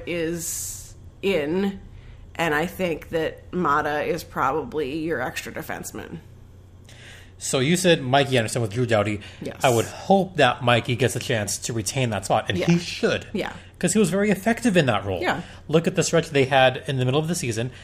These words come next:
Speaker 2: I think there was a stretch where the Kings had, I wanna say, a five or six game winning streak. They looked really good.
Speaker 1: Yeah, until they forgot how to play hockey later, but that's
Speaker 2: Yeah.
Speaker 1: a different problem.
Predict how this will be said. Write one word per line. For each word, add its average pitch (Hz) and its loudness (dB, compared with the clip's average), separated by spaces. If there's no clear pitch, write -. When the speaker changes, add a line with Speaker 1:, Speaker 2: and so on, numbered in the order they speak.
Speaker 2:
I 127 2
think 151 0
there 143 2
was 131 2
a - -4
stretch 131 -4
where 131 -4
the 117 -4
Kings 131 -2
had, 117 0
I 135 0
wanna 190 2
say, 202 0
a 120 2
five 156 -4
or 151 0
six 160 -6
game 123 -2
winning 156 2
streak. 113 -4
They 170 2
looked 262 2
really 175 2
good. 135 0
Speaker 1:
Yeah, 185 2
until 214 -2
they 233 0
forgot 220 -2
how 208 -4
to 175 -6
play 175 -6
hockey 180 -4
later, - -10
but - -8
that's 202 0
Speaker 2:
Yeah. 175 6
Speaker 1:
a - 2
different - -4
problem. 160 -10